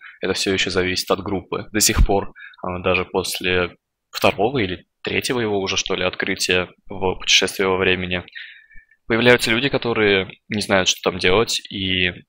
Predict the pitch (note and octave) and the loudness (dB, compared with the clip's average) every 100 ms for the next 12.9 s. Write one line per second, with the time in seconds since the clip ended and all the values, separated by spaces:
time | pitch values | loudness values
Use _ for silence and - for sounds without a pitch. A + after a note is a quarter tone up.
0 | _ _ _ _ _ - G2+ F#2 F#2 F2+ | _ _ _ _ _ -8 -4 -2 0 0
1 | - - F2 - - - _ _ - F#2 | 0 -2 -2 -4 -12 -20 _ _ 0 2
2 | F#2 F2+ F2+ F2 F#2 - _ - F2+ E2+ | 2 0 -2 -4 -6 -14 _ -14 -12 -12
3 | - - - G2+ G2+ - - F#2 F#2+ - | -14 -8 -4 2 4 6 4 4 0 -2
4 | F2+ F#2 G#2 G2 - F#2 F#2 F2+ E2+ - | 0 0 0 -6 -8 -6 -4 -2 -4 -8
5 | _ _ - - F#2+ - - - _ _ | _ _ -10 -6 -4 -6 -10 -12 _ _
6 | - F#2 F2 F#2 F2+ F2+ F2+ - E2+ - | -14 -10 -6 -2 0 -2 -8 -10 -6 -6
7 | - _ _ - - F#2 - E2 - - | -8 _ _ -10 -4 -4 -2 -4 -4 -6
8 | F2 - E2+ E2+ F2 F2 F2+ F2 F2+ F2 | -6 -4 -8 -2 0 -2 -8 -6 -6 -2
9 | - - - - E2+ D#2+ - _ _ - | -4 -4 -8 -6 -4 -6 -12 _ _ -20
10 | - - _ _ _ _ _ _ _ _ | -20 -20 _ _ _ _ _ _ _ _
11 | - - A2 F#3 - - - A#2 B2+ - | -16 -2 4 4 2 0 2 2 0 -4
12 | F#2+ F#2+ - F#2 F2+ G2+ G2+ F#2 | -4 -2 -2 -2 -2 0 0 -4